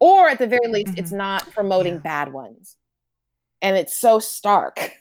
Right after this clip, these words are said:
Speaker 1: So it's good or it's bad. And I want us to think critically about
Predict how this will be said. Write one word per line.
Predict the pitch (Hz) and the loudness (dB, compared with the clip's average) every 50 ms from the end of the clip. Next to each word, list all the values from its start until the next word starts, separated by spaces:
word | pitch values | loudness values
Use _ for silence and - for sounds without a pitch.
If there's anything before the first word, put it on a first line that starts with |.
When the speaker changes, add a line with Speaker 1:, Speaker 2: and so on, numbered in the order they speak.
| _ _ _ _ - - - _ _ _ | _ _ _ _ -20 -20 -20 _ _ _
Speaker 1:
So | - - - 202 185 160 | -14 -2 0 0 0 0
it's | 165 170 180 170 | -2 -4 -6 -4
good | 156 202 220 226 233 233 220 233 233 - _ _ _ - | 2 4 4 6 6 4 4 2 0 -4 _ _ _ -2
or | 185 180 | 0 0
it's | 175 180 - | 0 0 -4
bad. | - - 160 156 147 120 92 64 55 - - | -4 -2 0 0 0 -2 -4 -10 -14 -14 -16
And | - 170 170 | -16 -16 -14
I | - 175 185 190 196 196 185 143 - 165 _ | -10 -8 -6 -6 -6 -6 -8 -8 -12 -16 _
want | 165 165 165 160 - | -10 -8 -8 -8 -8
us | 135 175 - - - | -10 -12 -14 -14 -12
to | 175 139 127 147 - _ _ _ _ _ _ _ _ _ _ _ _ _ _ - | -10 -10 -10 -10 -14 _ _ _ _ _ _ _ _ _ _ _ _ _ _ -10
think | 196 190 160 - _ | -8 -8 -8 -8 _
critically | - - 190 170 - - - 170 151 151 143 | -10 -6 -4 -4 -4 -4 -4 -4 -2 -2 -4
about | - - 151 147 147 143 127 110 - | -4 -2 -2 -2 0 -2 -4 -8 -10